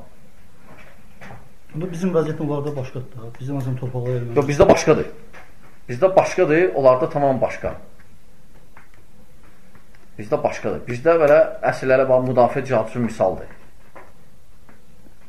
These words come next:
Speaker 2: Bax, müdafiə cihadı belə olub, bax, belə.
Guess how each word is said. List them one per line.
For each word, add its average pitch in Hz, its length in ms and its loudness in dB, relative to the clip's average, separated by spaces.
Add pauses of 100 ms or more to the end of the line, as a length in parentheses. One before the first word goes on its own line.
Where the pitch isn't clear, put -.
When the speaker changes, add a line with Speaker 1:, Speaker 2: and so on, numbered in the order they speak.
(1900)
Speaker 2:
Bax, 117 140 0
müdafiə 135 320 4
cihadı 143 240 0
belə 120 160 6
olub, - 160 -6
bax, 98 160 -2
belə. 73 160 -8